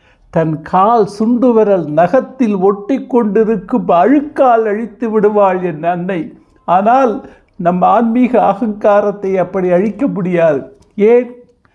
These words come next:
இந்த ஆன்மீக அகங்காரம் ஒரு வகையில் புற்றுநோயை போன்றது, கேன்சர்.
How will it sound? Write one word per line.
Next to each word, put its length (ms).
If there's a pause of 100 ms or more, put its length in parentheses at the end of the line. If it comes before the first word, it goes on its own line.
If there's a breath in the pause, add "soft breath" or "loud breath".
(520)
இந்த 240
ஆன்மீக 600
அகங்காரம் 760
ஒரு 180
வகையில் 500
புற்றுநோயை 800
போன்றது, 440
கேன்சர். 640